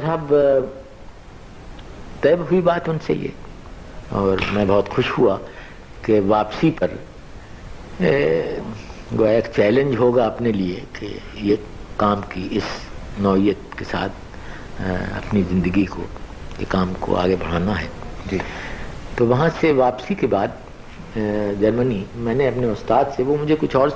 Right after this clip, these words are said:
Speaker 1: مضمون دینا چاہتے تھے تحقیق کا، میں نے ان سے کہا کہ "صاحب میں تو الکالوئڈز پہ کام کرنا چاہوں گا۔"
Speaker 2: جی۔
Speaker 1: اور، اے،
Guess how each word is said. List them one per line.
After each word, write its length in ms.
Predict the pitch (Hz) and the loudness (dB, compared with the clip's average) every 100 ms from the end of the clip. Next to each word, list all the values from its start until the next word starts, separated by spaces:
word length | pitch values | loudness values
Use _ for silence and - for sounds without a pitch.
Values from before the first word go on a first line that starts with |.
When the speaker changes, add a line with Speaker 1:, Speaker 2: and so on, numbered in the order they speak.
| - | -4
Speaker 1:
مضمون 400 | 123 117 123 123 | 2 4 4 4
دینا 200 | 110 113 | 4 4
چاہتے 300 | 113 101 - | 2 2 0
تھے 160 | - 113 | -4 -2
تحقیق 400 | - 95 - 101 | -2 -2 -2 -2
کا، 80 | - | -2
میں 120 | 110 | 0
نے 80 | 120 | 0
ان 60 | 107 | -2
سے 60 | - | 0
کہا 120 | - 104 | 2 2
کہ 100 | - | 0
"صاحب 180 | 104 101 | -2 -2
میں 200 | 101 92 | 0 0
تو 180 | 92 92 | 2 2
الکالوئڈز 640 | 95 90 87 87 95 - - | 2 0 2 4 4 0 -8
پہ 60 | - | -4
کام 160 | 85 82 | -4 -2
کرنا 240 | 82 82 | -2 -2
چاہوں 360 | 82 80 82 - | -2 -2 -2 -2
گا۔" 80 | - - - - - - | -6 -8 -8 -8 -6 -4
Speaker 2:
جی۔ 60 | 85 - - | -4 -4 2
Speaker 1:
اور، 300 | 117 117 113 110 | 4 4 4 4
اے، 500 | 117 117 113 120 | 4 4 2 -2